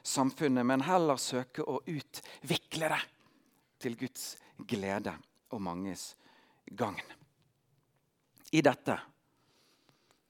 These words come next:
søker vi å hjelpe hverandre fra det bekymrede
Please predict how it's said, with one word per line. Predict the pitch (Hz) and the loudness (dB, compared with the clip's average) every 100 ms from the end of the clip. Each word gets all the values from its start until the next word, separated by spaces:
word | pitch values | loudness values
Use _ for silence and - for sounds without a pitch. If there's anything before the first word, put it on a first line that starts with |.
| - _ _ - _ _ _ _ _ _ _ _ _ - - _ _ - | -20 _ _ -20 _ _ _ _ _ _ _ _ _ -20 -20 _ _ -12
søker | - - - 127 - - | -6 -2 0 0 0 -2
vi | 123 113 | 0 0
å | - | -2
hjelpe | 110 101 107 - _ 101 87 - _ _ | -2 -2 -4 -10 _ -2 -2 -8 _ _
hverandre | - 110 117 113 113 104 120 135 127 - - _ _ _ _ _ _ _ _ _ _ _ _ _ _ _ _ _ - - _ _ _ _ - | -8 -2 -2 0 -4 -2 -4 -2 -4 -6 -14 _ _ _ _ _ _ _ _ _ _ _ _ _ _ _ _ _ -20 -20 _ _ _ _ -18
fra | - 202 160 107 | -10 -4 -2 -2
det | 98 | -4
bekymrede | 104 - 117 92 82 | -4 -4 -4 -6 -8